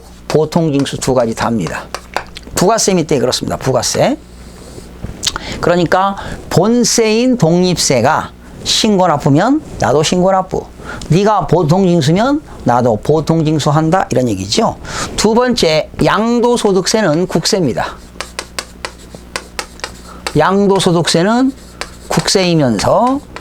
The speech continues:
신고납부하는 거죠. 음, 신고납부. 세 번째, 종합부동산세. 이 종합부동산세는 국세입니다.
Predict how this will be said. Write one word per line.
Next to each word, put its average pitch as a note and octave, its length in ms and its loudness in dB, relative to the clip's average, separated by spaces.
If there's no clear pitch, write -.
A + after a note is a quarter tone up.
신고납부하는 D#3+ 1200 0
거죠. B2 380 -4
음, - 120 -8
신고납부. - 600 -2
세 F3+ 260 0
번째, G#3+ 640 0
종합부동산세. E3+ 1000 0
이 G#3 160 2
종합부동산세는 G#3 1300 2
국세입니다. D#3+ 720 2